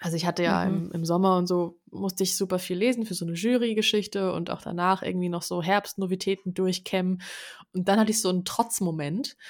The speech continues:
Speaker 1: dass ich dachte, <laughs> „Ich lese jetzt einfach nur das, worauf ich Lust hab.“ Und dann hab ich eben Gittersee gelesen und Identitätskrise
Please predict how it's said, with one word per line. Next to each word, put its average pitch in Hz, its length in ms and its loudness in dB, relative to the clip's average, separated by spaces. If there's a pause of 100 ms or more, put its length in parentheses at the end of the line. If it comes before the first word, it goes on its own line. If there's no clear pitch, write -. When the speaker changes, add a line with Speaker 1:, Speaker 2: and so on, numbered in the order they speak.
(280)
Speaker 1:
dass 185 120 2
ich 175 120 -2
dachte, 185 300 -2
<laughs> - 40 2
„Ich 185 260 0
lese 170 200 0
jetzt - 200 -4
einfach - 360 -4
nur 285 80 -6
das, 220 180 0
worauf 220 300 0
ich - 120 -12
Lust - 260 -6
hab.“ 151 100 -4 (500)
Und 208 100 0
dann 208 80 4
hab 214 80 4
ich 214 140 -2
eben 180 160 2
Gittersee 262 400 2
gelesen 269 600 0 (640)
und 233 760 4 (320)
Identitätskrise 277 1300 2